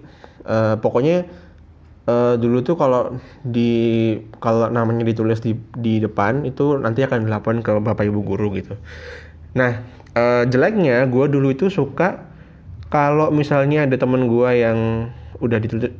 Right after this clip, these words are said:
udah ditulis namanya di papan tulis dan masih aja berisik, itu gue suka ngejewer kuping temen gue itu dengan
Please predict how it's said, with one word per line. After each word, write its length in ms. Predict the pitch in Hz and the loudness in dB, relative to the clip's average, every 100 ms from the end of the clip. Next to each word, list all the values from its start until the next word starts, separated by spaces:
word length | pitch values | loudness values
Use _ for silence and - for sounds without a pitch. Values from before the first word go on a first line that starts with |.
| - | -2
udah 240 | 123 127 | 2 2
ditulis 480 | 120 120 117 117 117 | 2 0 2 0 2
namanya 400 | 120 113 117 113 | 0 2 2 2
di 80 | 113 | 2
papan 320 | 110 110 110 | 2 0 0
tulis 320 | 107 110 120 117 | 2 2 2 0
dan 480 | 110 107 107 107 117 | 0 2 -2 -4 -2
masih 400 | 110 110 117 110 | -2 0 0 2
aja 160 | 110 | 2
berisik, 480 | 104 160 - 107 107 - - - - - - - | 2 0 0 -2 -2 -14 -20 -20 -20 -20 -20 -4
itu 160 | 135 135 160 | -2 0 2
gue 180 | 147 190 | 2 2
suka 480 | 156 135 170 185 - - - | 0 -2 -2 -2 -6 -20 -8
ngejewer 1400 | 139 135 139 139 135 - - - 143 131 123 117 143 147 135 | 0 2 2 2 0 -2 -10 -8 -2 2 4 4 4 2 0
kuping 560 | 135 131 127 123 123 | 0 0 0 0 0
temen 240 | 120 123 120 | 0 2 2
gue 320 | 113 104 92 | 2 2 0
itu 120 | 110 165 - - - - - - - - - - - | -2 -2 -6 -20 -20 -20 -20 -20 -20 -20 -20 -12 -2
dengan 640 | 131 131 139 147 151 151 | 0 2 2 2 0 -2